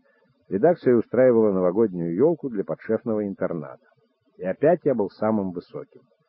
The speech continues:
Мне наклеили бороду, выдали шапку, тулуп и корзину с подарками, а затем выпустили на сцену. Тулуп был узок, от шапки пахло рыбой, бороду я чуть не сжёг, пытаясь закурить. Я дождался тишины и сказал: «Здравствуйте, дорогие ребята, вы меня узнаёте?»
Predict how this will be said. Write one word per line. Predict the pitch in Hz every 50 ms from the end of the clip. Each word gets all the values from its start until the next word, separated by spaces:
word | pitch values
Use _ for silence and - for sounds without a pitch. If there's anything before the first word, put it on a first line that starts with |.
| _ _ _ _ _ _ -
Мне | - 185 170
наклеили | 127 110 - - 101 95 87 80 80
бороду, | 71 78 110 170 196 180 175 147 123
выдали | 101 107 131 107 92 85 80
шапку, | - - - 156 165 - - - 92
тулуп | - 85 85 107 143 151 -
и | -
корзину | - 87 80 78 78 104 113 113
с | 110 -
подарками, | _ 107 98 78 73 73 73 - - 78 78 80
а | 80
затем | 76 92 - - 160 151
выпустили | 110 113 123 - - _ _ 98 92
на | 90 87 90
сцену. | - _ _ _ - 85 82 76 73 71 - _ _ _ _ _ _ _ 240 _ _ _ _ _ _ _ _ _ _ _ _ _ _ _ _ _ _ _ _ -
Тулуп | - 165 190 202 185
был | 143 110 87 95 95 95 131
узок, | 170 190 175 151 165 - - - - - - _ _
от | - - 85 -
шапки | - - - 170 - - - 104
пахло | - - 98 92 - 80 85 82 82
рыбой, | 107 143 170 165 147 151 143
бороду | 98 85 123 156 156 139 113 113
я | 110 101
чуть | - - 127 113 -
не | 110 101
сжёг, | 92 82 78 76 95 127 135 - -
пытаясь | - - - 98 104 110 113 104
закурить. | 95 98 107 - 123 104 85 78 71 - _ _ _ _ _ _ _ _ _ _ _ _
Я | - 98 113
дождался | 113 110 104 90 90 110 113 110 - -
тишины | 95 - 101 92 - 110 107 127 160 170 156
и | 139
сказал: | - - 123 117 104 117 113 110 95
«Здравствуйте, | 78 76 - 127 175 196 208 190 - _ - 156 151 - 147
дорогие | 131 120 117 120 117 113 147 170 165
ребята, | 147 143 123 101 117 139 135 113 - - 90
вы | 92 127
меня | 143 147 139 139 139 135
узнаёте?» | 123 101 87 98 113 117 143 165 190 190 160 - 95 82